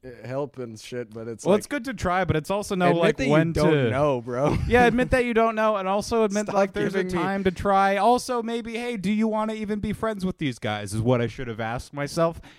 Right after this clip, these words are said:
Speaker 2: And the answer was no, because you know what? They were talking the other day before that happened about how much they liked the prequels.
Speaker 1: The Star
Speaker 2: Or the
Speaker 1: Wars
Speaker 2: s-
Speaker 1: prequels?
Speaker 2: The, yeah.
Speaker 1: Oh, well then, yeah, you don't need them in your life
Speaker 2: That's what
Speaker 1: anyways.
Speaker 2: I was saying.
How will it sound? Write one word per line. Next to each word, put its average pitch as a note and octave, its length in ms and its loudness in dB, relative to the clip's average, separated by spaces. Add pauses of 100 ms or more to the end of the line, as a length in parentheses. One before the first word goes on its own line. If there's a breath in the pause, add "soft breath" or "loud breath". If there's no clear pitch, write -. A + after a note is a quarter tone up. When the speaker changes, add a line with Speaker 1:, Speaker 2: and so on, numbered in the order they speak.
Speaker 2:
And E3+ 120 -2
the F#3 120 0
answer G3 240 0
was F#3 160 0
no, F#3 260 -2
because C#3 300 -2
you D3 80 -10
know D#3+ 100 0
what? F#3 300 -2
They F3+ 100 -4
were E3 140 -2
talking E3+ 340 -6
the F3 100 -2
other E3+ 200 0
day F3 160 0
before F3 400 0
that D3 160 0
happened A#2 320 -2
about B2 180 2
how C3+ 120 -2
much C#3+ 200 -4
they D#3 140 -4
liked D3 320 -4
the D3+ 80 -6
prequels. C3 800 -10 (1040)
Speaker 1:
The C3 100 -18
Star C#3 220 -2
Speaker 2:
Or D3 40 2
the C#3+ 60 0
Speaker 1:
Wars B2+ 220 0
Speaker 2:
s- A#2 80 -16
Speaker 1:
prequels? G3+ 500 -10
Speaker 2:
The, C3+ 220 -4
yeah. E3 240 0 (400)
Speaker 1:
Oh, A#2+ 180 -6
well A2 140 -10
then, B2+ 180 -6
yeah, D3+ 160 -4
you B2 160 -6
don't D3 160 -8
need A2 140 -12
them A2 160 -12
in A2 80 -14
your A2 100 -12
life A2+ 160 -8
Speaker 2:
That's D#3 220 -6
what F3 100 -4
Speaker 1:
anyways. E3 80 0
Speaker 2:
I F3 40 0
was F3 140 -2
saying. F#3+ 360 -4